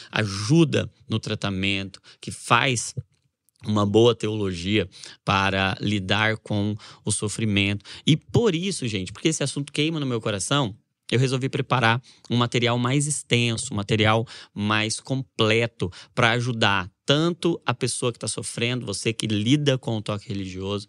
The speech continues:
como você que é pastor, que é líder e que quer ajudar alguém, e você que é profissional de saúde e quer mais ferramenta para ajudar pessoas, pra tratar pessoas com toque religioso.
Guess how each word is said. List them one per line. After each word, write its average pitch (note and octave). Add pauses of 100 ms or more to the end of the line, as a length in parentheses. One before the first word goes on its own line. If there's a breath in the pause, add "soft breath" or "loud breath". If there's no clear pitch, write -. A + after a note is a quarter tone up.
(280 loud breath)
como C#3+ (220 loud breath)
você A2+
que A#2
é A2
pastor, G2
que -
é A2
líder G#2 (240 loud breath)
e G2
que G#2
quer A2+
ajudar A2+
alguém, A2+
e F#3+
você G3+
que -
é F3
profissional D#3
de C#3+
saúde B2+
e C3+
quer C3
mais C3
ferramenta A#2+ (340 loud breath)
para A2 (240 loud breath)
ajudar G#2+ (220)
pessoas, G#2+
pra -
tratar G#2+
pessoas G#2+
com G#2+
toque G#2
religioso. G#2+